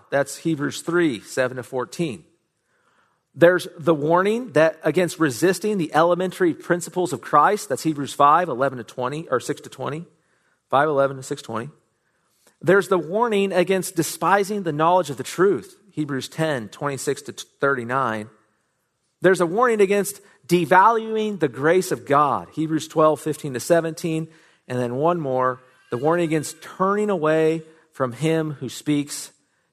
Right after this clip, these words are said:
Hebrews twelve, twenty-five to twenty-nine. And in all of these warnings, they actually get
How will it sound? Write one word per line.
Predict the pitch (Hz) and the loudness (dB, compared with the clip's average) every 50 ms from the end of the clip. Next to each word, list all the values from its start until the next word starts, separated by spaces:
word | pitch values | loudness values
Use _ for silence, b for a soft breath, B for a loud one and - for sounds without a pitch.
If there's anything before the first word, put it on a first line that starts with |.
| _ | _
Hebrews | _ 139 143 147 139 147 147 127 - | _ -2 -2 0 0 -2 -6 -6 -10
twelve, | - - 131 127 131 127 131 127 - | -4 -2 0 2 2 2 0 -2 -6
twenty-five | - - 135 120 123 120 117 - 120 113 113 113 113 110 | -14 -10 -8 -8 -6 -8 -2 0 0 2 2 0 -2 -4
to | - 113 | -8 -16
twenty-nine. | - - - 113 110 104 104 110 110 110 107 98 92 - _ _ _ _ _ _ _ _ _ _ _ _ _ _ _ _ _ _ - | -16 -12 -10 -10 -10 -8 -6 -6 -6 -6 -6 -8 -12 -16 _ _ _ _ _ _ _ _ _ _ _ _ _ _ _ _ _ _ 0
And | 185 180 180 | 2 2 4
in | 180 | 4
all | 185 202 233 269 285 | 4 6 6 6 6
of | 277 | 4
these | 233 254 240 190 156 | 2 -2 -6 -6 -6
warnings, | 156 190 208 214 208 190 160 - | -2 0 0 2 2 0 2 2
they | 185 170 - | 2 0 2
actually | - 160 180 202 208 - - - 220 220 214 202 | 4 6 6 6 4 2 -6 -6 -4 -4 0 2
get | 226 233 240 247 - | 2 2 2 0 -2